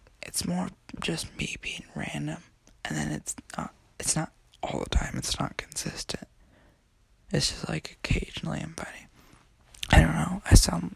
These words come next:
like I have a huge ego, but I don't, I don't think I'm that funny. Um,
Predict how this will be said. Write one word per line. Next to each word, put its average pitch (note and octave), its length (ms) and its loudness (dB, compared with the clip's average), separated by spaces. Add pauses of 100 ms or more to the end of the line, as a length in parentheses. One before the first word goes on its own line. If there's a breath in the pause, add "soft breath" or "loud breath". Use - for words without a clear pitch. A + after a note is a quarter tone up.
(880 loud breath)
like - 200 -4
I D#3 40 4
have D#3 180 -2
a D#3 40 -4
huge - 420 4
ego, D#3+ 320 -4 (440)
but - 260 -2 (120)
I D3+ 120 0
don't, E3+ 260 -4 (400)
I - 60 -4
don't - 200 -4
think C#3 220 -4
I'm - 120 -16
that - 280 -16
funny. - 140 -12 (880 loud breath)
Um, E3+ 400 -4